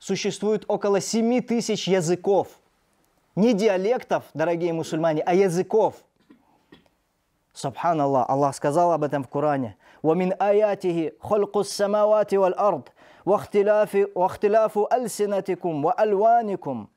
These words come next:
إِنَّ فِي ذَلِكَ لَآيَاتٍ لِلْعَالِمِينَ». Что означает, к одним из его знамений относится то, что он создал небеса и землю. И то, что он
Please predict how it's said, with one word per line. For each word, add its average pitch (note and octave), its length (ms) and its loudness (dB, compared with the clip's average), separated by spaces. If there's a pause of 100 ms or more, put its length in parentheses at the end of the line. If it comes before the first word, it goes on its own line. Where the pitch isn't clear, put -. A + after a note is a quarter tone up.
(340)
إِنَّ F3 480 -2
فِي D#3 200 -2
ذَلِكَ D3+ 540 0
لَآيَاتٍ D#3+ 840 2
لِلْعَالِمِينَ». D3+ 1300 0 (500)
Что C#3 220 0
означает, C3+ 640 -2 (1080)
к - 60 -4
одним G#3 400 2
из E3 140 0
его F#3+ 240 0
знамений E3 640 -2
относится D3+ 680 -4
то, F3+ 420 0 (240)
что F3 260 0
он E3+ 260 -2
создал F#3+ 540 0
небеса E3 440 -2
и D3+ 60 0
землю. C3+ 480 -4 (800)
И F3 80 2
то, A#3 240 2
что G3+ 240 -2
он G3+ 180 -2